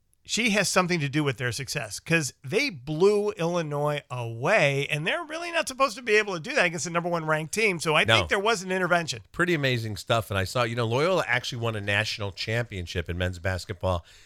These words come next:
Speaker 2: in the early sixties. And I saw a, a story saying, you know, she was already getting Lifetime Achievement Awards in nineteen sixty-three.
Speaker 1: Right. So
Speaker 2: You
Speaker 1: think
Speaker 2: know?
Speaker 1: about that. Think about that. All right. And, and then there's this sad story about the kid from Ohio State. E J Liddell,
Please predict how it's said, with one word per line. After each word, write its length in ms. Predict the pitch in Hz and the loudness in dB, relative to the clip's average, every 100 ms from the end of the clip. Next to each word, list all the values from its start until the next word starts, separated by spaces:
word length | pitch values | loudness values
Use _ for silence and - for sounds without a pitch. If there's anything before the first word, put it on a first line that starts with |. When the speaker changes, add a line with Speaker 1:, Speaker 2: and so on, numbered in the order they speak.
| - - | -18 -8
Speaker 2:
in 120 | 107 | -6
the 120 | 104 | -4
early 280 | 117 123 117 | -2 -2 -2
sixties. 500 | - 131 - 107 90 | -4 -6 -6 -4 -2
And 100 | 85 | -2
I 80 | 85 | -4
saw 400 | 117 107 101 92 | 0 0 0 -2
a, 180 | 92 - | -6 -6
a 20 | 90 | -6
story 380 | - 123 117 | -4 -4 -2
saying, 320 | 110 - 101 98 | -2 -2 -2 -2
you 60 | |
know, 100 | 95 | -2
she 160 | 92 175 | 0 0
was 100 | 151 | 4
already 180 | 135 123 | 2 2
getting 220 | 117 110 | -2 0
Lifetime 380 | 104 117 123 90 | 0 0 -4 -6
Achievement 340 | - 117 101 | -4 -4 -4
Awards 380 | 87 78 71 - - | -2 -2 -4 -10 -2
in 160 | 165 | 0
nineteen 380 | 151 170 165 165 | 2 2 2 -6
sixty-three. 720 | 147 180 165 120 190 233 214 - | -4 -6 -6 -2 8 8 8 4
Speaker 1:
Right. 180 | 214 - | 2 2
So 120 | - | -4
Speaker 2:
You 20 | |
Speaker 1:
think 120 | 240 - | 0 0
Speaker 2:
know? 60 | |
Speaker 1:
about 160 | - 240 | 2 4
that. 260 | 381 339 - - - - - | 6 6 2 -18 -16 -16 -10
Think 160 | 277 | -4
about 120 | 226 | 0
that. 180 | 233 208 - - | 2 2 -2 4
All 60 | 202 | 6
right. 80 | 196 | 6
And, 140 | 196 | 2
and 180 | 208 202 | -2 -2
then 140 | 226 294 | 0 2
there's 220 | 233 135 | 2 2
this 140 | 147 | -4
sad 300 | - 147 143 | 0 2 0
story 300 | - 143 127 | -2 -2 -2
about 160 | 113 113 | -2 -4
the 60 | |
kid 200 | - 156 | -2 -4
from 140 | 135 123 | -2 -6
Ohio 360 | 107 120 117 | -2 -2 -2
State. 440 | 104 - 120 101 95 _ _ _ _ | -4 -6 -6 -8 -14 _ _ _ _
E 100 | 190 | -4
J 180 | 196 196 | 0 0
Liddell, 580 | 165 156 139 139 117 143 | 0 -4 0 0 0 -8